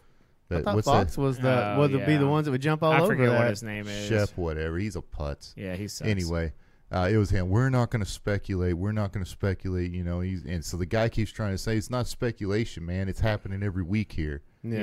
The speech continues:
Speaker 1: And we're catching people doing it. It's, it's when there's a trend, you start pointing towards a trend."
Speaker 3: It's Islamophobia, man.
Speaker 1: And they, and, "No, we're not gonna speculate," and I, and they cut him off. Like, they
Speaker 3: Yeah.
Speaker 1: cut the thing off, and he just, you know, he had this, you know, holier than now, like, you know, "This isn't, you know, news source, blah, blah, blah, blah.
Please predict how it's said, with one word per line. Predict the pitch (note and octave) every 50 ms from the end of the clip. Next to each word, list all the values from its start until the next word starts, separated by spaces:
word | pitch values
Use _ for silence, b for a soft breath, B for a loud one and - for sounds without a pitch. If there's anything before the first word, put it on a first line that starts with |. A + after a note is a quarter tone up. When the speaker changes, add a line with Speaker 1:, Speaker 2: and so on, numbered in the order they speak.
| G2+ F#2
Speaker 1:
And | F2+ G2
we're | G2
catching | F2 - - A#2+ A#2 - - G#2+ F#2
people | - - G#2+ G#2 - F2+
doing | D#2 F2 G#2+ A2 G2+ F#2
it. | F2 E2+ F2 E2 _ _
It's, | F2 F2+ - - -
it's | F#2 F2 - -
when | - G2 F#2
there's | F#2 F#2+ F#2 D#2+
a | D#2+
trend, | - - - A#2 A#2 A#2 A#2+ A2 G2+
you | E2+ E2+
start | - - G2+ F#2 F2+ -
pointing | - G2 G2+ F2+ D#2+
towards | - F2+ F2 E2 -
a | -
trend." | - - - A#2+ A2+ G#2 F2 B B B B B
Speaker 3:
It's | C#3+ - F#3
Islamophobia, | F3 D3+ D#3+ E3 E3+ F3+ F3+ E3 - - F3+ G3 F#3+ E3 C3+ A#2
man. | A2+ A2 A2 A2+ B2 C3+ C#3+ A#2+
Speaker 1:
And | A#2 A2+
they, | A2 G2+ G#2
and, | A2 A2 A2 A2+
"No, | A#2 B2 B2+
we're | B2 A#2+ B2 A#2+
not | A#2+ A#2 A2
gonna | A#2 A2
speculate," | - - - - A2 G#2 - A#2 G#2+ G#2
and | G#2 G2+
I, | G2
and | G2+ D2 G#2 G2+
they | G2 F#2+
cut | - - - B2 B2
him | A2+ G2 F#2
off. | F#2+ G2+ D#2 - - -
Like, | - F2 F2+ F2 -
they | F#2+ F#2+ G2
Speaker 3:
Yeah. | F#2+ F#2
Speaker 1:
cut | A#2 A2 F2 F2+
the | G2 F#2
thing | - - - - A2 G#2+ G#2
off, | G2+ G2+ G2+ G2 - -
and | F2
he | F2 F#2+
just, | F#2+ F2 F2+ - -
you | F2+ G2 F#2+ F#2+
know, | F2+ F2 F2 F2
he | F2 F2+ F#2+
had | F#2+ F#2 F2+ D#2+
this, | F2 F2 E2 - - -
you | F2+ F2 E2+ E2+
know, | E2 E2
holier | D2+ E2+ F2+ F#2 F#2+ F#2 F2 E2+
than | E2 D#2+ D#2+ D#2+
now, | D#2+ E2 E2 E2 E2+
like, | F2 E2 D#2+ D#2 D#2 - -
you | F2
know, | D#2+ D#2 D#2 D#2 D2+ D#2
"This | F2 A#2 A#2+ - -
isn't, | A2+ A2 G2+ F2 F2+ F2 F2
you | F2 F2
know, | E2+ E2+
news | E2 E2+ F2+ F2 F2+ E2+
source, | - - E2 D2+ D2+ -
blah, | - E2 D#2
blah, | D2 D2 D2
blah, | D2 D2+ D2 D2+
blah. | F#2+ A2+ A#2 - -